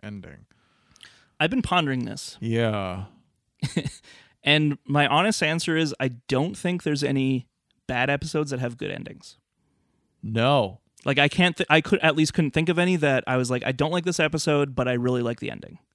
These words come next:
Speaker 2: Like, I couldn't think of any like that. I definitely think there's some good episodes that are ruined by bad endings. Um,
Speaker 1: I can
Speaker 2: a lot in
Speaker 1: safe-,
Speaker 2: season nine. <laughs>
Speaker 1: I can safely say that one of my favorite episodes of all times has an abysmal ending.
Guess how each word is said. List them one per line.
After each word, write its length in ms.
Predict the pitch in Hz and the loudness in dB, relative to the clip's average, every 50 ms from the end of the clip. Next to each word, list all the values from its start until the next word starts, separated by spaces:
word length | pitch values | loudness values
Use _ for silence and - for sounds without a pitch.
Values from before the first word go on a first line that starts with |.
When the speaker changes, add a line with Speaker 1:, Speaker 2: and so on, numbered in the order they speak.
| _ _ _ - | _ _ _ -4
Speaker 2:
Like, 140 | 131 127 123 | -4 -2 -2
I 80 | 127 | -2
couldn't 240 | 123 - - 170 160 | -2 0 0 0 2
think 120 | - 175 165 | 2 0 2
of 60 | 151 | 2
any 180 | 151 139 139 135 | 2 2 0 0
like 180 | 127 123 - 127 | -2 -4 -6 -8
that. 400 | 117 117 - - - - - - _ _ _ _ _ _ _ _ _ _ _ _ - - - _ _ _ _ - | -8 -8 -8 -10 -16 -20 -20 -20 _ _ _ _ _ _ _ _ _ _ _ _ -20 -20 -20 _ _ _ _ 0
I 80 | 147 | 0
definitely 360 | 143 - 165 160 - 208 196 | 4 4 4 4 6 4 4
think 160 | 175 196 190 170 | 4 4 4 4
there's 140 | 175 160 | 2 2
some 160 | - 180 156 139 | 2 0 0 2
good 200 | 131 147 135 135 | 2 2 2 2
episodes 420 | 135 131 - - 147 139 131 127 | 0 -2 -2 0 0 0 0 0
that 180 | 139 127 - - - - | -2 -2 -4 -6 -6 -4
are 480 | 135 131 131 123 123 120 123 120 117 - - | -2 0 0 0 0 0 0 -2 -4 -6 -8
ruined 640 | - 123 131 156 190 196 170 143 131 131 131 131 - | -4 4 6 8 8 8 8 6 4 2 0 0 0
by 120 | 131 127 | 0 2
bad 240 | 123 127 120 120 - | 2 0 0 0 -2
endings. 500 | 85 71 - - - 175 - - - _ _ _ _ _ _ _ _ _ _ _ _ _ _ _ _ _ _ _ _ _ _ _ _ _ - | -6 -8 -8 -8 -10 -10 -10 -12 -18 _ _ _ _ _ _ _ _ _ _ _ _ _ _ _ _ _ _ _ _ _ _ _ _ _ -4
Um, 520 | - 127 123 117 117 117 117 117 117 113 120 | 0 2 2 2 2 2 2 2 2 4 6
Speaker 1:
I 100 | 147 185 | 6 6
can 200 | 175 - 233 208 170 | 6 6 4 4 6
Speaker 2:
a 40 | 143 | 8
lot 240 | 143 185 - 151 175 | 8 8 8 8 8
in 80 | 190 180 | 6 6
Speaker 1:
safe-, 60 | - | 6
Speaker 2:
season 220 | 185 170 190 208 | 6 6 6 6
nine. 260 | 180 123 107 151 151 - - | 4 4 4 4 2 2 0
<laughs> 120 | - - - | -6 0 4
Speaker 1:
I 100 | 156 165 | 4 4
can 200 | - 180 175 156 | 6 6 6 6
safely 520 | 170 160 - 180 185 180 - - 196 196 | 6 6 6 6 6 6 4 2 2 2
say 520 | - - - 151 131 131 131 127 131 131 - - - - - - | 2 4 4 4 6 6 4 4 2 0 -2 -6 -20 -20 -8 0
that 280 | 127 135 135 127 123 110 | 2 4 4 4 4 4
one 220 | 131 135 151 151 | 4 4 4 4
of 160 | 151 139 120 | 4 2 2
my 180 | 139 139 131 135 | 2 2 2 2
favorite 360 | - - 143 139 147 143 147 | 2 2 2 4 4 4 2
episodes 420 | 147 143 - 143 - 160 151 143 139 | 2 0 0 0 2 2 2 2 2
of 100 | 135 131 | 0 2
all 160 | 127 127 127 | 2 0 0
times 400 | - - 123 117 113 120 127 - | 0 0 -2 0 0 0 -2 0
has 160 | 135 127 113 | 0 0 0
an 80 | 123 120 | 0 -2
abysmal 640 | 110 104 104 - - 120 117 110 120 131 127 123 95 | -2 -4 -4 -2 0 0 0 0 0 0 0 0 -2
ending. 380 | 107 104 98 95 95 101 113 | -4 -8 -8 -8 -8 -8 -10